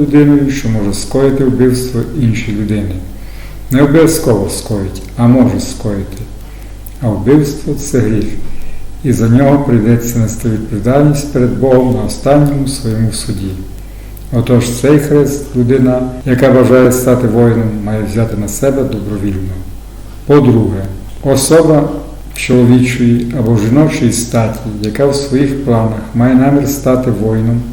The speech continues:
повинна пройти спеціальний семирічний військовий вишкіл.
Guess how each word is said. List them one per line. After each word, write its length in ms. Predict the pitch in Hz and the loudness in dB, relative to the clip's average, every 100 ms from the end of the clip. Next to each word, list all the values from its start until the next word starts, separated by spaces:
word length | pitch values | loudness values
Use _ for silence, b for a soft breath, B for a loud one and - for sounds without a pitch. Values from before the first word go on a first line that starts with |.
| B B B | B B B
повинна 400 | 127 147 156 151 | 2 4 6 4
пройти 400 | 123 127 120 143 | 4 0 2 0
спеціальний 680 | - - - - 143 156 151 | 0 -4 -4 2 4 4 2
семирічний 680 | - 117 110 120 120 120 117 | 0 0 2 0 0 0 0
військовий 520 | 98 - - 110 107 | 0 -4 -4 -2 0
вишкіл. 500 | 101 101 101 - | -2 -2 -4 -8